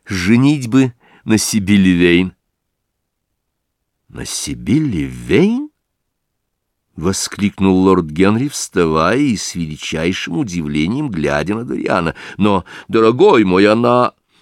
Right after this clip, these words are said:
«Ах, я знаю, Гарри, что вы собираетесь мне сказать. Какую-нибудь очередную гадость о браке. Прошу вас, не надо.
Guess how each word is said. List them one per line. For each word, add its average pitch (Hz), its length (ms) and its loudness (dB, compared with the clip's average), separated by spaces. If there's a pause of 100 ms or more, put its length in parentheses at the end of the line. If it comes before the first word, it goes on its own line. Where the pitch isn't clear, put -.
(100)
«Ах, 127 360 0
я 113 300 2
знаю, 95 720 0
Гарри, 90 460 0
что - 220 -6
вы 90 80 2
собираетесь 87 720 -4
мне 95 160 -6
сказать. - 520 -12 (720)
Какую-нибудь 107 460 2
очередную 110 680 4
гадость 98 800 -2
о 73 80 -8
браке. 82 420 -10 (180)
Прошу 208 360 0
вас, 95 260 -4
не 76 120 -8
надо. 73 380 -10